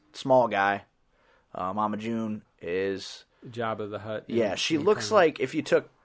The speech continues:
Speaker 1: Patrick from SpongeBob, his head, and put it on, uh, a Rancor's body.
Speaker 2: Fair.
Speaker 1: That's,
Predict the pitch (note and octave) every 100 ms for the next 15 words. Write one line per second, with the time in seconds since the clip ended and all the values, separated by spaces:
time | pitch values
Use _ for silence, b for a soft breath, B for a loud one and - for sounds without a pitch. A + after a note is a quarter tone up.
0 | _ - C#3 C3+ F#3 F3+ - - _ _
1 | _ _ - D3 C3 B2+ A2 - B2+ A2
2 | F2 F#2+ - _ _ - C#3+ - A#2+ D#2
3 | - _ _ B B B B B B B
4 | B _ A2+ A2+ D#3+ C#3 B2 A#2 A#2 A2+
5 | G#2+ - _ - F2+ E2 D2 - - A#1+
6 | - A2 C3 C3+ - C3 A2 G2+ G#2+ F2+
7 | D#2+ - _ _ _ _ _ _ - _
8 | - - C3+ A2 A#2 - A#2+ A2 G#2+ -